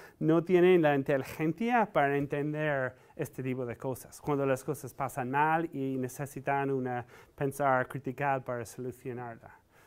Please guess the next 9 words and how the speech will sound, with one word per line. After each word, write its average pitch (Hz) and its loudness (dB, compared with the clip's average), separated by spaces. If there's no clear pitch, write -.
Entonces 147 -2
eso 175 0
es 151 0
consejo. 131 -10
Buscar, 151 2
búscate, 160 0
número 202 10
uno, 240 0
pon, 185 6